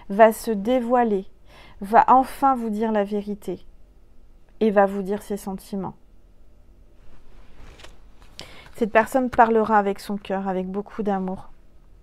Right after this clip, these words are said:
Beaucoup, beaucoup, beaucoup d'amour. Il y aura beaucoup d'émotions, hein, je vous le dis, parce que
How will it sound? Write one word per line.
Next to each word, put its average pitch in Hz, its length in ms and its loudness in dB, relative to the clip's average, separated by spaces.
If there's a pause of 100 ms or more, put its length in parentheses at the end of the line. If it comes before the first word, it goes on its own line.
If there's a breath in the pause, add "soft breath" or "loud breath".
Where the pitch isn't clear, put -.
(1600 loud breath)
Beaucoup, 226 400 -4
beaucoup, 208 400 -6
beaucoup 202 400 -6
d'amour. 202 480 -4
Il 208 60 -2
y 208 60 2
aura 202 160 4
beaucoup 226 360 -4
d'émotions, 226 680 -2
hein, 202 100 -4
je 208 200 -8
vous 196 200 -6
le 196 60 -6
dis, 202 300 -8
parce - 400 -10
que 185 640 -6